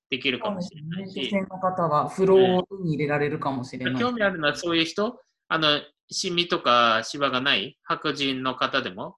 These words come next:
Speaker 1: 黒っぽい色素が少ないにもかかわらず、
Speaker 2: うん。
Speaker 1: シミとかシワが少ない方
Speaker 2: うんうんうんうん。
Speaker 1: が、
Speaker 2: 研究対象として。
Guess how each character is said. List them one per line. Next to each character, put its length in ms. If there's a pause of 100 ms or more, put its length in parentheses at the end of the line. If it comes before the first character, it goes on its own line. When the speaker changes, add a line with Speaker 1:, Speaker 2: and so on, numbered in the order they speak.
(120)
Speaker 1:
黒 200
っ 60
ぽ 100
い 60
色 200
素 100
が 100
少 200
な 100
い 60
に 60
も 100
か 140
か 100
わ 120
ら 120
ず、 100
Speaker 2:
う 40
ん。 40
Speaker 1:
シ 140
ミ 140
と 100
か 140
シ 140
ワ 140
が 140
少 240
な 100
い 80
方 380 (420)
Speaker 2:
う 40
ん 60
う 40
ん 60
う 20
ん 720
う 20
ん。 40
Speaker 1:
が、 400 (320)
Speaker 2:
研 200
究 160
対 200
象 220
と 200
し 200
て。 240